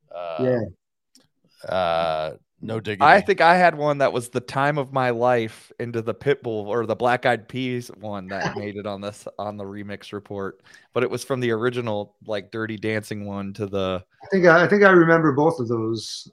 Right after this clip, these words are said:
Speaker 2: Um,
Speaker 3: Yeah.
Speaker 2: and so we, we had a good time doing that, and it, it, it ran its course.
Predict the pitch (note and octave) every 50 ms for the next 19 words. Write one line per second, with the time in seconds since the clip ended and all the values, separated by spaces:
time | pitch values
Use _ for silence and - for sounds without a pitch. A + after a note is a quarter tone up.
0 | - C3+ B2+ B2 A#2+ A#2+ A#2+ A#2 A#2 A#2+ - C3 B2+ B2+ B2 C3 - _ _ -
1 | - - G3 G#3+ A3+ A#3 A3+ A3+ B3 B3 A#3+ A3+ F#3 G#3 G#3+ - - G3+ G3 F#3
2 | F3 E3+ D3+ D#3+ E3 E3+ F3 E3+ E3 E3 E3 E3 F3 F3 - D3+ C#3+ C#3+ C#3 C#3+
3 | - E3 D#3 - - _ _ _ _ _ _ _ _ - - D#3 D3+ D3 D#3+ E3
4 | E3 E3 D#3+ D#3 D3+ - - - - D#3+ D#3 D3+ D3+ D3+ D#3 D3+ - - - -
5 | - -